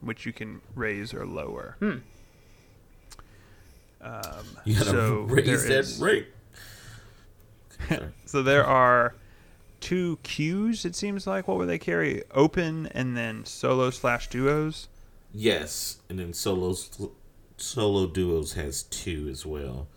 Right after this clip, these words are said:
Speaker 3: One is controller and one is keyboard and mouse. So it's really three
Speaker 1: Yep.
Speaker 2: Hmm.
Speaker 3: if you have all options.
Speaker 1: Yeah, true. Um, yeah, so,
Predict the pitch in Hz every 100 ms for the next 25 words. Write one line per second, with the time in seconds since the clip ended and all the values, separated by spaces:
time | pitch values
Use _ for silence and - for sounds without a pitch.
0 | - - - _ - - 82 80 80 -
1 | 71 73 - 76 67 65 64 67 67 65
2 | 57 - - - 55 - - - - -
3 | - - - - - - - _ - 95
4 | 92 147 120 80 - 90 87 82 73 73
5 | - - - - - 151 120 - - 82
6 | - 76 73 69 67 64 - 58 - -
7 | - - - - - - - - - -
8 | - 135 110 - - - - - - -
9 | - - - - - - - - - -
10 | - - - - - - - - - -
11 | - - - 127 123 117 113 - - -
12 | - - - - - - - 190 214 -
13 | 143